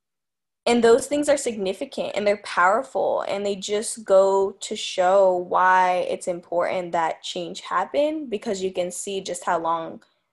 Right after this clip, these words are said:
there's been an issue. And so I, I would hold on to that with just this idea that anything and everything that you do, whether there's a, a gap in time or not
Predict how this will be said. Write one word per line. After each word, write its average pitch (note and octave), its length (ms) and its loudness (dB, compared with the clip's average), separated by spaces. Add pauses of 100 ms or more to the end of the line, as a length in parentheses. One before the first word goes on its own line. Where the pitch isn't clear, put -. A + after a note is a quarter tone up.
there's F3+ 320 2
been E3 160 -4
an D3+ 100 -8
issue. - 580 -10 (440)
And A3 160 -6
so F#3+ 560 4 (760)
I, G3+ 300 6
I G3+ 80 6
would G#3+ 160 2
hold A3+ 200 2
on A#3+ 120 0
to A3 140 -4
that F#3+ 380 2 (100)
with G3 180 -2
just F#3+ 160 -4
this F#3+ 160 -6
idea F#3 520 0
that F3+ 320 -2 (220)
anything C4 400 -2
and G3+ 80 -2
everything G3 440 -4
that F3+ 180 -6
you F3 240 -12
do, F#3 480 -4 (320)
whether F#3+ 260 4
there's F#3+ 280 -2
a, E3+ 180 -2
a F3+ 80 0
gap F3+ 320 0
in F#3 100 -4
time F3+ 320 -4
or E3+ 80 -4
not E3+ 460 -4